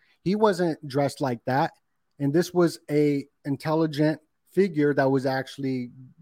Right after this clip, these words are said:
doing change for the anti-war movement. And look how he's dressed. Is he dressed like he's rolling around in the mud right there? So this would do real damage,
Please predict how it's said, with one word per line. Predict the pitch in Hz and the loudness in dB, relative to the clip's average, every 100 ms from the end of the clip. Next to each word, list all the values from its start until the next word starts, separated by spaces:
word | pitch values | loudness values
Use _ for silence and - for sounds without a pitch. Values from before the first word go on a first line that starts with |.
| 156 | -6
doing | 139 143 135 127 | 2 4 4 2
change | - 208 185 143 151 - _ _ _ _ | 2 4 4 2 -2 -10 _ _ _ _
for | 180 170 | 6 6
the | 156 143 | 4 2
anti-war | 143 139 143 127 131 135 135 | -2 -2 -4 -2 0 0 2
movement. | 170 196 143 117 - _ - | 2 2 2 -2 -4 _ -4
And | 147 | 2
look | 175 - | 2 2
how | 151 | 0
he's | 131 180 156 | 2 0 2
dressed. | 127 175 - - - - 110 _ _ _ _ _ _ | 8 8 8 0 -14 -16 -18 _ _ _ _ _ _
Is | 143 139 | -4 -2
he | 160 | -2
dressed | 131 135 156 170 165 - | -4 4 6 6 4 2
like | 147 139 | 2 2
he's | 151 135 | 0 -2
rolling | 127 139 147 | 2 2 4
around | 143 143 139 | 4 4 4
in | 135 | 2
the | 127 | 4
mud | 127 127 123 - _ _ _ _ _ _ _ - | 4 4 0 -4 _ _ _ _ _ _ _ -4
right | 127 120 | -2 -2
there? | 135 92 - _ _ _ _ | -2 -2 -6 _ _ _ _
So | - 156 | -2 2
this | 147 208 214 | 6 6 6
would | 208 175 | 2 2
do | 147 175 | 4 4
real | 143 131 160 151 | 4 6 8 6
damage, | 135 151 156 131 104 - | 4 4 4 2 -4 -12